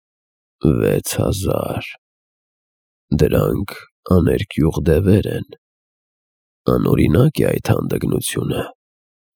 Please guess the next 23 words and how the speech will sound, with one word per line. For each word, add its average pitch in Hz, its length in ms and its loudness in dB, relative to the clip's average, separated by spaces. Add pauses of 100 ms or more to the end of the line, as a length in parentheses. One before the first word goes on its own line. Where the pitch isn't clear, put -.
(540)
Եվ 50 300 2
մենք 85 240 0
խիստ - 460 -4
զայրացել 76 640 2
ենք 58 200 -4
դրանից։ - 520 -4 (1300)
Սակայն 78 420 4
այս 69 140 2
գիշեր - 400 0
քիչ - 280 0
մարդ 57 320 -2
ունենք 62 300 -2
մեր 60 180 -2
շուրջը։ - 460 -6 (1120)
Վաղ 135 360 4
առավոտյան 87 680 4
էլ - 160 -4
ժամանակ 58 480 0
կունենանք - 500 -2
ուղարկելու։ - 640 -4 (1400)
Քավոր 143 360 6
Ժակը 120 380 4
գոչեց. - 540 -2